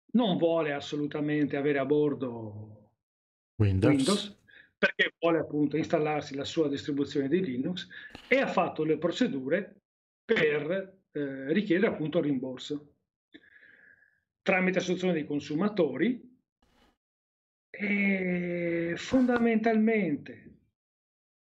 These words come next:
Speaker 1: a lui, dopo oltre un anno di, di lotte, chiamiamolo pure così, con, eh, con, eh, Lenovo,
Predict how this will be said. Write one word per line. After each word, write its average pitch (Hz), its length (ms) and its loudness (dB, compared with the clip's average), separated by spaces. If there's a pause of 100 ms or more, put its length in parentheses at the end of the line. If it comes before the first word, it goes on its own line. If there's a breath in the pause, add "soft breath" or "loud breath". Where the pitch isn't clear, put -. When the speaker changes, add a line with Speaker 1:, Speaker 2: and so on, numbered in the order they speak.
(320)
Speaker 1:
a 226 200 2
lui, 214 320 4
dopo 185 880 2
oltre 175 280 -4
un 156 120 -4
anno 156 540 -6 (280)
di, 127 840 -4 (240)
di 160 140 2
lotte, 156 440 0
chiamiamolo 147 340 2
pure 151 220 2
così, 135 380 0 (180)
con, 135 320 2
eh, 120 540 -8 (960 loud breath)
con, 156 440 2
eh, 120 920 -8
Lenovo, 160 720 -2